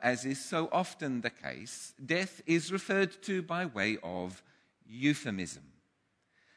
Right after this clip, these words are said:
Our, a usual euphemism for death nowadays is something like passed away, or maybe passed on. So-and-so passed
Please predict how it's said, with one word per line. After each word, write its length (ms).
Our, 420
a 80
usual 600
euphemism 680
for 300
death 360
nowadays 760
is 200
something 440
like 400
passed 440
away, 300
or 120
maybe 300
passed 520
on. 220
So-and-so 720
passed 580